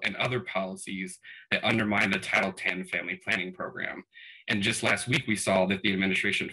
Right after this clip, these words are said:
formally announced its intention to reverse all of these Trump-era rules. So all of this is to il-, illustrate that we now have an administration that is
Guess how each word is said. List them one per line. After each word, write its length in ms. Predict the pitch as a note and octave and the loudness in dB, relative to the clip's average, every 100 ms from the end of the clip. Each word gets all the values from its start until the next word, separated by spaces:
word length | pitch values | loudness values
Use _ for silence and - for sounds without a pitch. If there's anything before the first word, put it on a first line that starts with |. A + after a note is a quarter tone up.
| - | -6
formally 380 | A2 A#2 A#2 G#2+ | -2 2 2 2
announced 400 | G2+ F#2 F#2 F#2+ | 2 0 -2 -8
its 140 | F2+ | -10
intention 420 | F#2 F#2 F2 G2 F2+ | -6 -4 -2 -2 -2
to 120 | F2+ | -4
reverse 500 | F2 G#2 G#2 G2 - | -4 0 2 0 0
all 200 | G#2 G#2+ | 2 4
of 100 | F#2+ | 4
these 140 | F2+ F2+ | 2 -2
Trump-era 460 | G#2 F#2 F2 F2 | -4 -2 -2 -4
rules. 460 | F2 F#2 F#2 F#2 - - - _ _ - - - - | -4 -6 -8 -10 -10 -14 -20 _ _ -20 -18 -18 -4
So 80 | B2 | 2
all 200 | C#3+ G3 | 4 6
of 60 | D#3+ | 4
this 180 | C3+ | 2
is 80 | B2+ | 0
to 120 | A#2+ | 2
il-, 360 | F2 G#2+ G2+ G2 | 2 2 2 0
illustrate 440 | B2+ A#2+ - G2 F#2 | 2 2 2 0 0
that 100 | G2 | 0
we 140 | G2 | 2
now 200 | G2+ G#2+ | 2 2
have 200 | G#2+ G#2+ | 2 2
an 80 | G2+ | 4
administration 580 | G2 G2 G2+ G2 F#2 F#2 | 2 2 0 -2 -4 -4
that 120 | F#2 | -6
is 180 | F#2 | -6